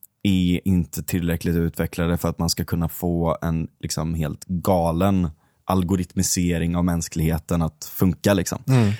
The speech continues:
Speaker 1: Ehm, och sådär, liksom. Men, men vad jag då håller på med min, eh, kandidatuppsats i är att se att, okej, men, eh,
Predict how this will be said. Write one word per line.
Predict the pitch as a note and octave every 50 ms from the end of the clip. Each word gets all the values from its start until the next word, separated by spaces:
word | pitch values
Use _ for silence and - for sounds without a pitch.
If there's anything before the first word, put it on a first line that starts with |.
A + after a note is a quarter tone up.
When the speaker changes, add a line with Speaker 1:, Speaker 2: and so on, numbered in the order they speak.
| - - _ _ -
Speaker 1:
Ehm, | G2 F#2+ F#2 F#2 F#2 F#2 F2+ F#2 F2+ F2+ F2+ F2+ F2 F2 F2 F2 F2 F2+ F2+ - - - - - - - - - - -
och | - A2 -
sådär, | - A2 F2 - -
liksom. | F2 F2 F2 - F2+ D2+
Men, | E2 G#2+ A2 A2 A2 -
men | A#2 A#2 A2+ A2+ G2 -
vad | - G2+ G#2 A2+ A2+
jag | A2 A2+ A#2 A#2 A#2+
då | G#2+ F#2+
håller | E2+ F#2+ F2+ E2
på | - F2
med | E2+ E2+ E2+
min, | F2 F2 F2 F2 F2 F2 -
eh, | - F2 E2 D#2+ D#2+ E2 E2 E2 E2 -
kandidatuppsats | - E2+ F2 F2 F2+ E2+ - - D#2+ - - - E2+ - - - -
i | - G#2 G2+ G2+ G2+ G2 - -
är | F#2+ F#2+ F2+ E2+ E2+ E2+ E2
att | E2+ E2+ -
se | - - F#2 E2+ E2+ E2
att, | E2 E2 -
okej, | - F#2 - - A2+ F#2 G2
men, | G2 F#2 F2+ F2+ F2 E2 - - _ _ _ _ _ _ _ _ _ _ _ _ _ - - _ _ _ _ _ _ _ _ _ _ _ _ _ _ -
eh, | F2+ F2 E2+ E2 E2 D#2+ D#2+